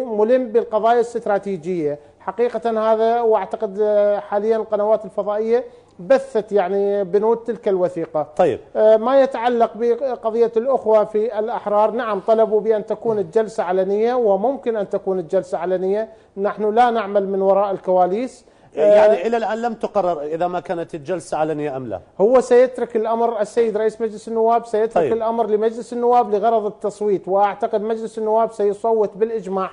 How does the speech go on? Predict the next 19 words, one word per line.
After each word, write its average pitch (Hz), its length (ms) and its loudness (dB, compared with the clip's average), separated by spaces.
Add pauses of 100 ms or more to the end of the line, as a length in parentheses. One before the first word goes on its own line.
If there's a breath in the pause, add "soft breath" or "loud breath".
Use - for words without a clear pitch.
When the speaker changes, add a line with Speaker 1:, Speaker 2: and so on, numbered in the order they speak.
(160)
Speaker 1:
اعتقاد 202 340 0
الشخصي، 208 480 -8 (300 soft breath)
على 202 240 2
أن 202 80 -4
تكون 220 300 0
الجلسة 220 400 -4
علنية. 151 380 -4 (120)
Speaker 2:
لكي 196 360 0
أستثمر 180 480 -2
الوقت 165 380 -4
معكما 147 440 -4
ضيفي 143 380 -4
العزيزين، 135 480 -4
هناك 202 260 -4
مداخلة 196 340 -2
من 147 80 -6
الأستاذ 131 300 -10
حيدر، 117 260 -10
تفضل. 120 400 -10